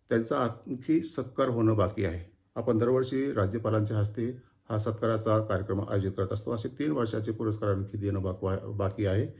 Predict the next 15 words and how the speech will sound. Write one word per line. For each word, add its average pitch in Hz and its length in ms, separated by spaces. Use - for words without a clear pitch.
त्यामुळे 139 240
या 156 60
गेल्या 143 400
तिन्ही 165 340
वर्षातील 131 520
पुरस्कार, 131 460
पुरस्कार 135 680
प्राप्त 117 320
शेतकऱ्यांना 101 580
ही 127 60
वाढीव 113 420
रकमेप्रमाणे 107 720
पुरस्कार 98 340
मिळणार 85 260
आहेत. 80 160